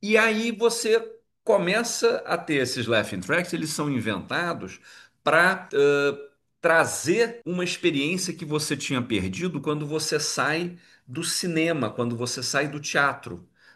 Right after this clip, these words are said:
né? Que é de ter uma coisa engraçada e você está rindo com um público, né? Então,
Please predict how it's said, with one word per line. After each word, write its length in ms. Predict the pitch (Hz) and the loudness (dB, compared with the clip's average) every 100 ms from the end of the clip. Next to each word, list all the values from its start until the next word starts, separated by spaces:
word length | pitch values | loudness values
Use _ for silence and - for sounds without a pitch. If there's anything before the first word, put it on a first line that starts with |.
| - | -8
né? 280 | 101 120 127 - _ | -2 -2 -4 -16 _
Que 260 | - 160 147 | -2 6 6
é 60 | |
de 160 | 143 127 | 6 0
ter 120 | - | -2
uma 200 | 160 165 | 0 -2
coisa 240 | 160 117 | -2 -2
engraçada 360 | 123 131 123 160 | 0 -2 0 0
e 60 | 160 | 0
você 220 | 170 175 | -2 -4
está 240 | - 185 | -4 -4
rindo 640 | 156 123 165 175 170 175 180 _ _ _ | -2 0 2 2 0 -4 -8 _ _ _
com 120 | 175 | 0
um 240 | 175 185 | 2 2
público, 640 | 185 175 127 110 - 87 90 _ _ _ - | 0 0 0 -2 -6 -12 -14 _ _ _ -8
né? 300 | 98 110 117 - | -6 -4 -8 -12
Então, 540 | 143 139 160 185 185 | -10 6 6 6 -2